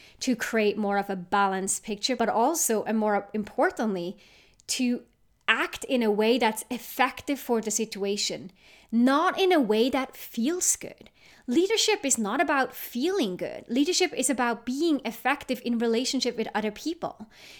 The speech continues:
and in doing the work that you do and delivering results. It has very little to do with how you feel. So you have to sometimes do things that feel a little uncomfortable because the situation calls for it.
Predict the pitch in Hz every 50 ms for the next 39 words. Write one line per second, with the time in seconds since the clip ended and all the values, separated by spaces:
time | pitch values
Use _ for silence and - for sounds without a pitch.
0 | - _ - 254 247 247 220 233 - 277 277 254 233 - 269 277 294 285 285 254
1 | 226 208 202 220 233 247 - - - 214 - - 220 220 233 202 208 226 277 320
2 | 285 214 190 - 220 214 214 220 226 240 240 226 220 214 190 196 190 - 240 247
3 | - - - - - - - - - - - - - - - _ _ _ _ _
4 | _ _ - - 220 247 294 285 294 233 214 277 302 320 330 311 285 277 277 262
5 | 262 - - 262 247 233 220 214 214 202 214 208 208 214 220 220 - - 302 285
6 | 220 - - - - - - - - - - 254 240 240 254 208 - - 269 285
7 | 294 294 - - 269 240 220 220 - - _ _ - - - 320 320 311 359 392
8 | 330 - - - 247 277 294 - - 320 311 302 302 - 247 247 247 - 302 311
9 | 320 320 302 302 - 269 269 262 - - 277 294 - - 311 247 220 202 226 -
10 | - - - - 311 311 - 285 285 294 302 294 - 294 277 - - - 202 208
11 | 220 214 - - 196 165 - -